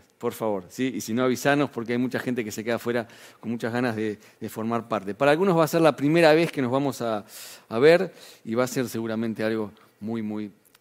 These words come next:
especial, ¿sí? Dicho esto, quiero empezar mi mensaje de esta mañana que se llama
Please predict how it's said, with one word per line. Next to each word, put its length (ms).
especial, 480
¿sí? 220
Dicho 260
esto, 380
quiero 160
empezar 320
mi 80
mensaje 420
de 60
esta 160
mañana 380
que 120
se 140
llama 420